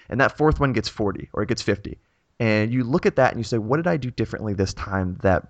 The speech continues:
brought more people there?" And you build off of that. In the same way with your features, why did my editor like this feature more than he liked this feature? Or what in this YouTube video got me more subscribes and got me more clicks and got me more views?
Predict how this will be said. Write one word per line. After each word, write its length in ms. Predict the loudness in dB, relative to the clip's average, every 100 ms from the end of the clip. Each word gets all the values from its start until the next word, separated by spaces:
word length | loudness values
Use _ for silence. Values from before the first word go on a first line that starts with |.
| _ -6
brought 280 | 4 6 6
more 160 | 2 0
people 340 | -4 -4 -4
there?" 400 | 0 0 0 -2 -14 -14 -4
And 120 | 0
you 80 | 2
build 280 | 4 6 4
off 160 | 2
of 100 | -6
that. 220 | -6 -6 -4
In 80 | -4
the 80 |
same 220 | 2 4 4
way 60 |
with 140 | 4 2
your 80 | -2
features, 500 | -2 0 0 0 -4 -20 _ _
why 220 | 6 6
did 100 | 8
my 120 | 4 4
editor 380 | 4 4 4
like 420 | 6 2 0 -6 -18 _
this 320 | -6 -2 -2 -2
feature 540 | -6 -4 -4 -4 -6
more 180 | -2 -2
than 120 | -2
he 120 | -2 -2
liked 240 | -2 -4
this 180 | -6 -6
feature? 420 | -10 -10 -10 -10
Or 60 | -2
what 160 | 2 2
in 100 | 2
this 400 | 0 -2 -8 -12 _ _ _
YouTube 320 | 0 2 2 2
video 300 | 4 6 4
got 220 | 2 2
me 140 | 0 -2
more 340 | 0 0 0
subscribes 640 | -2 -8 -2 2 2 2
and 60 | 0
got 140 | 0 0
me 80 |
more 360 | -2 -2 -2 -2 -4
clicks 360 | -2 -2 -2 -2
and 100 | 2
got 120 | 2
me 40 | 2
more 200 | 0 -2
views? 460 | -2 -2 -2 -6